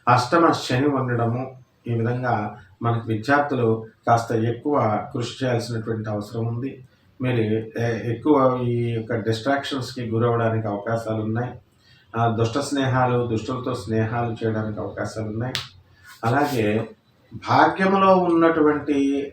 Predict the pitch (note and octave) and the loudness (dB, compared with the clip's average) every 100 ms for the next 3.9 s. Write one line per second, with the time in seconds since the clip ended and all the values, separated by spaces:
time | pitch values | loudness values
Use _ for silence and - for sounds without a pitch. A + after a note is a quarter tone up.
0 | A#2 A2 G#2+ A#2 A#2 F3+ E3 D3 B2+ C3+ | -8 -6 -2 -2 -2 -2 0 0 2 2
1 | A#2 A2+ A2 - _ B2+ B2+ A#2 A2 A2+ | 2 0 -4 -12 _ -4 0 2 2 0
2 | A#2 B2 B2+ B2+ B2 A#2 A#2+ A2 G#2 F#2+ | 0 -2 -2 -4 -4 -4 -4 -4 -4 -4
3 | G#2 A2 C3+ B2 A2+ A2 A#2 A#2 | -2 0 0 0 -2 -2 -4 -6